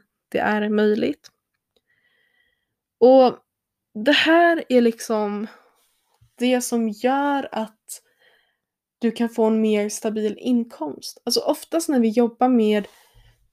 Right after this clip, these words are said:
kultur så kan det vara som så att vi antingen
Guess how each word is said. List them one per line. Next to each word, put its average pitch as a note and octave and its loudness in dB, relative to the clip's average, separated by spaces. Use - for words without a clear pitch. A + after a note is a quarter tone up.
kultur A3+ -2
så A3 4
kan A#3+ 2
det A3+ 4
vara G#3+ 2
som A3 -4
så G#3 -6
att G#3+ -8
vi G#3 -6
antingen B3+ -2